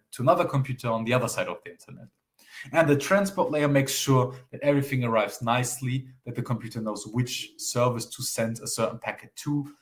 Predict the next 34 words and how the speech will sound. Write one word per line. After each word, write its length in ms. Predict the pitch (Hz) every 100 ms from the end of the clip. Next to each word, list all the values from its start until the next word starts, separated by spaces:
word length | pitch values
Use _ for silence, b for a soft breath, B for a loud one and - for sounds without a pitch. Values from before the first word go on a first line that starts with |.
| B B _
and 160 | 120 -
everything 400 | 131 123 123 113
arrives 340 | 110 104 -
in 120 | 95 -
order 300 | 151 147 139
and 200 | 110 113
not 200 | 127 -
too 120 | -
fast, 580 | - - 135 135 - -
and 100 | 107 _ _
not 140 | 147 147
a 40 |
lot 200 | 131 117
of 60 | -
packets 320 | 104 107 -
are 80 | 92
lost. 400 | - - - _ _ _ _ _ _ _ _
But 140 | 120 123
now 180 | 127
comes 300 | 135 135 123 - _ -
basically 380 | 120 - 127
the 160 | 113 101
cherry 320 | - 104 98
on 100 | 95
top, 280 | 98 104 -
the 80 | 104
application 600 | 104 - - 117 107 92
layer. 180 | 85 - _ -
This 160 | 185
is 260 | 190 190 123
where 140 | 127
the 100 | 117
data 400 | 110 127 117 -
lives. 340 | 85 80 -